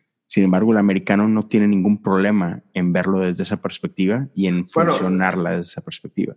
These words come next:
Speaker 2: quizás no como un negocio, más bien como una organización. O sea, nosotros,
Speaker 1: Sí.
Speaker 2: nosotros aquí en Central tenemos esta filosofía que la iglesia son tres cosas,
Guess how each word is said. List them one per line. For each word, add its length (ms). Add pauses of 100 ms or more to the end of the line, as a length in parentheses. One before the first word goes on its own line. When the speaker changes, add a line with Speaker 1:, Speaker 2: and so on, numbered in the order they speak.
Speaker 2:
quizás 360
no 100
como 160
un 140
negocio, 340
más 120
bien 180
como 200
una 240
organización. 840 (400)
O 40
sea, 200
nosotros, 640
Speaker 1:
Sí. 160
Speaker 2:
nosotros 400
aquí 200
en 380
Central 360
tenemos 360
esta 260
filosofía 500
que 80
la 60
iglesia 280
son 260
tres 280
cosas, 560